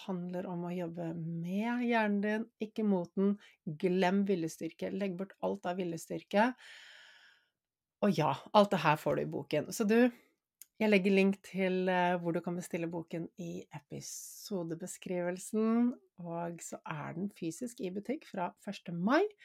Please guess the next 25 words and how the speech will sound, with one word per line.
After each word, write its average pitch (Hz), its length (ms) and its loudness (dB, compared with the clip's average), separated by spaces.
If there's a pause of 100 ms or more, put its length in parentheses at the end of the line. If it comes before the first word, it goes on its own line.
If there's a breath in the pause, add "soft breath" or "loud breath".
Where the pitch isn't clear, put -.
(420 loud breath)
Inntil 190 320 -4
videre 165 320 -2
så 202 160 -12
forhåndsbestiller 160 720 -6
du 160 60 0 (100)
den, 202 140 2 (100)
og 175 140 -6
da 165 160 -4 (160)
er 151 100 -8
du 156 120 -8
blant 160 200 -8
de 156 80 -12
første - 360 -10
som 190 180 -6
har 151 180 -6
den 151 80 -8
i 170 80 -6
hendene. 143 320 -8
Kanskje 180 240 -8
du 202 80 -12
til 160 160 -12
og 147 80 -8
med 170 140 -12
har 143 320 -12
den 160 80 -8